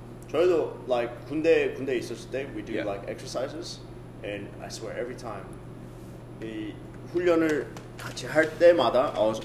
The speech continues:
Speaker 1: always on night shift.
Speaker 2: 아, 네.
Speaker 1: And at the same time, um, trying to stay competitive in CrossFit. So
Speaker 2: 어떻게
Speaker 1: What I
Speaker 2: 했어?
Speaker 1: would do is when I'm on night shift, I get off at six o'clock.
Speaker 2: Mm-hmm.
Speaker 1: 새벽 열 시, 여섯 시에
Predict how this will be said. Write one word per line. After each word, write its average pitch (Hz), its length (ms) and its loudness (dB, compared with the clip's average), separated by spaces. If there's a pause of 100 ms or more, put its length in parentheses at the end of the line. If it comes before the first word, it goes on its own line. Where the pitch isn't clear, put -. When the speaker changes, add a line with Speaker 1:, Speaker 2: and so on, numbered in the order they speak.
Speaker 1:
always 127 360 4
on 98 120 -4
night 92 240 -8
shift. - 240 -10 (240)
Speaker 2:
아, 73 300 -10
네. 117 80 -2
Speaker 1:
And 120 40 0
at 120 100 -2
the - 60 -10
same 139 220 0
time, 123 360 -2 (360)
um, 101 460 0
trying 127 220 0
to 104 140 0
stay 120 240 0
competitive 110 520 -2
in 90 60 -10
CrossFit. 110 540 -2 (680)
So 113 380 2 (760)
Speaker 2:
어떻게 110 140 0
Speaker 1:
What 120 80 8
I 120 60 8
Speaker 2:
했어? 139 80 8
Speaker 1:
would 123 120 2
do 107 340 0
is 107 540 -2
when 117 140 0
I'm 110 180 0
on 101 140 -2
night 127 200 0
shift, 156 400 2
I 107 80 -2
get 110 140 2
off 104 220 2
at 98 260 0 (340)
six - 280 -4
o'clock. 98 340 -4 (240)
Speaker 2:
Mm-hmm. 101 220 -12 (220)
Speaker 1:
새벽 147 420 0
열 101 120 0
시, - 200 -10 (100)
여섯 113 240 0
시에 131 340 -2